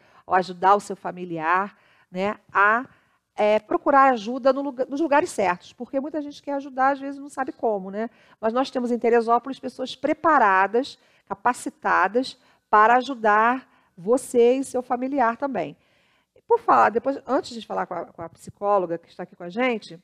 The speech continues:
que também é especialista nessa área, nós vamos falar com o pessoal, é, muito importante também, que é a chave do sucesso do tratamento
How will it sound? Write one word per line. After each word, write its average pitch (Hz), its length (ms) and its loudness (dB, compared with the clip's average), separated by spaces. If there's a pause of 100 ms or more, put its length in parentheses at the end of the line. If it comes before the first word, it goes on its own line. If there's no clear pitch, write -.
que 208 160 -6
também 202 320 -6
é 202 100 -6
especialista 190 720 -8
nessa 180 260 -8
área, 202 420 0 (540)
nós 233 180 -2
vamos 277 220 -6
falar 220 680 2 (220)
com 233 160 0
o 240 60 -4
pessoal, 196 720 0 (1000)
é, 180 480 4
muito 240 240 0
importante 262 420 -2
também, 214 400 -4 (120)
que 208 100 -4
é - 20 6
a 202 60 2
chave 240 320 0
do 254 80 -10
sucesso 247 540 0
do 240 80 -20
tratamento 240 680 -6